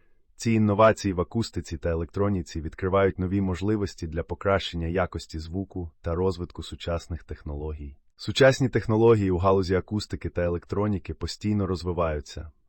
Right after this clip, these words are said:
вносячи нові можливості та покращення у звукові технології. Наприклад, розроблено акустичні матеріали зі змінною жорсткістю,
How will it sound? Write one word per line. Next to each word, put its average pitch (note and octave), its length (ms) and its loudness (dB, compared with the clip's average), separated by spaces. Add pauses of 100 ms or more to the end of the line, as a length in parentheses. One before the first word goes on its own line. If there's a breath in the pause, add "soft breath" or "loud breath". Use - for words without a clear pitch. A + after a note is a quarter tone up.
вносячи G2+ 460 -2
нові F#2 260 0
можливості F#2 720 -4
та - 140 -8
покращення E2+ 680 -4
у D2+ 80 -6
звукові D#2 420 -8
технології. D2+ 720 -10 (640)
Наприклад, F#2 680 -4 (240)
розроблено F#2+ 640 2
акустичні F2+ 600 -4
матеріали F2 600 0
зі D#2+ 120 -8
змінною E2+ 480 -2
жорсткістю, F2+ 720 -6